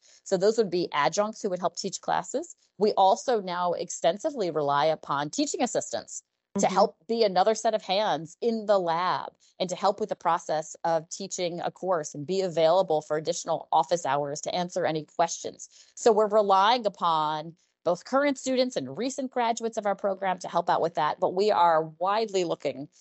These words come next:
Speaker 1: for more help to teach our classes as we continue to grow. So that is certainly another area of emphasis for us.
Speaker 2: Mm-hmm.
Speaker 1: We also continue to strengthen our partnerships with our companies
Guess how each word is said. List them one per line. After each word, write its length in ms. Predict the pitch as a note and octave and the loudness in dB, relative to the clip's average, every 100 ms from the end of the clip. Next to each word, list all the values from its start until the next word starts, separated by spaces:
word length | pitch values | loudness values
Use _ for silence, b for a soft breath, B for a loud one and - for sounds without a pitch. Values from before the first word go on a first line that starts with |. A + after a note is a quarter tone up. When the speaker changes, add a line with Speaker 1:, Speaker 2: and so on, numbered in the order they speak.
| _ - | _ -2
Speaker 1:
for 160 | E3+ | 0
more 380 | E3+ D#3+ F#3+ G3+ | 0 2 4 4
help 360 | G#3 C3+ C3+ - - | 4 2 2 -4 -8
to 80 | |
teach 520 | E3+ - F3+ - - - | -6 -6 -8 -8 -10 -2
our 160 | F3+ E3 | 2 2
classes 640 | - D#3+ G#2+ - F#2 E3 D#3 | 2 -2 -2 -4 -8 -8 -6
as 200 | D3+ D3 | -6 -6
we 80 | |
continue 420 | - D3+ - E3 D3 | -6 -6 -6 -8 -8
to 100 | - | -8
grow. 280 | D3 C3 E2 | -2 0 0
So 140 | E3 | 2
that 160 | F3+ B3+ | 4 4
is 160 | B3 | 2
certainly 300 | - F#3 F3+ | 0 0 -2
another 320 | D#3 E3+ F3+ | 0 2 4
area 500 | - D#3+ D3+ D3+ C#3+ B B B - | 4 4 4 0 -2 B B B 2
of 160 | F3+ F3 | 2 4
emphasis 680 | F#3+ F#3+ F#3+ F#3 E3 - - | 0 2 0 0 -4 -6 -4
for 200 | E3+ D3+ | -2 0
us. 320 | B2 F#3+ - - _ _ - | 0 -2 -4 -16 _ _ -8
Speaker 2:
Mm-hmm. 220 | G3 E3 F#3 | -8 -4 -2
Speaker 1:
We 140 | C4 - _ - | -2 -4 _ 6
also 600 | A#3+ E4 - C4 C4+ C4+ | 8 6 0 0 -2 -6
continue 680 | C4+ G#3 - G#3+ G#3 G#3 G#3+ - | -10 -10 -8 -8 -8 -8 -10 -12
to 440 | G3+ F#3+ F3+ E3+ E3 | -8 -6 -4 -6 -8
strengthen 800 | - - F#3 G3+ - G3+ F#3+ F#3+ - | -10 -6 -6 -6 -4 -4 -4 -8 0
our 460 | E3+ E3+ E3+ F3 F3 | 2 2 0 -2 -2
partnerships 640 | - F3 G3 - F3+ - | -2 -2 -4 -4 -6 -4
with 140 | F3 E3 | -6 -2
our 420 | D#3 D3+ D#3 D#3+ _ - | 0 2 0 -4 _ -4
companies 520 | A#3 A#3 D#3 - | -2 -2 -6 -8